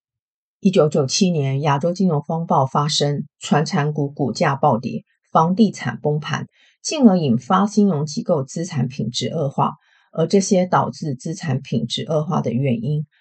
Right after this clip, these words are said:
多数也与高阶管理者的恶意掏空行为有关。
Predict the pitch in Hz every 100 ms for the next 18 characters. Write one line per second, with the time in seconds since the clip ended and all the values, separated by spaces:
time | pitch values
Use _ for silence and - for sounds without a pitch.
0 | _ - 175 180 - 160 127 135 139 147
1 | - - 156 156 151 147 127 135 135 127
2 | - 113 - - 180 160 160 156 - 151
3 | 143 - 151 147 135 131 127 131 - -
4 | 139 139